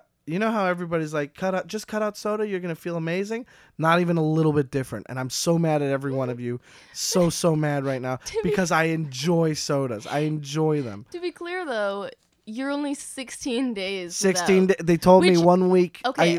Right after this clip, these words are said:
Speaker 1: I, I
Speaker 2: I
Speaker 1: was
Speaker 2: will,
Speaker 1: told a week.
Speaker 2: I will say,
Speaker 1: I'm
Speaker 2: I, I
Speaker 1: screaming now.
Speaker 2: congratulate you on sixteen days because that's great, and that's an over two-week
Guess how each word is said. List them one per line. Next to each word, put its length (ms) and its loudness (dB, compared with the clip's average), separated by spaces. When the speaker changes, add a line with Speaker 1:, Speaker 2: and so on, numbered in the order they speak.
Speaker 1:
I, 80 2
I 40 4
Speaker 2:
I 20 4
Speaker 1:
was 180 4
Speaker 2:
will, 80 2
Speaker 1:
told 220 4
a 40 4
week. 440 2
Speaker 2:
I 100 0
will 140 -2
say, 320 -4
Speaker 1:
I'm 80 -4
Speaker 2:
I, 40 -2
I 20 -2
Speaker 1:
screaming 340 -2
now. 60 -2
Speaker 2:
congratulate 560 -2
you 80 -8
on 100 -10
sixteen 400 -12
days 180 -8
because 440 -14
that's 180 -10
great, 520 -6
and 120 -10
that's 140 -10
an 60 -12
over 200 -12
two-week 500 -12